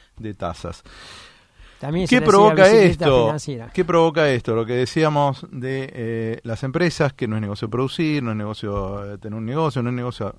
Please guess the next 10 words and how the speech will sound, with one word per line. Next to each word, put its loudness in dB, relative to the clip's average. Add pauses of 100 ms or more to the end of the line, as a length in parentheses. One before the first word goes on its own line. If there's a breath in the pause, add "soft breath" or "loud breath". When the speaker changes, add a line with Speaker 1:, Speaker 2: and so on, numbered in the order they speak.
Speaker 1:
absolutamente -14
nada. -14
Nada -4
más -2
que -6 (280 soft breath)
las -8
colocaciones -4
financieras -2
e -8
importar. -6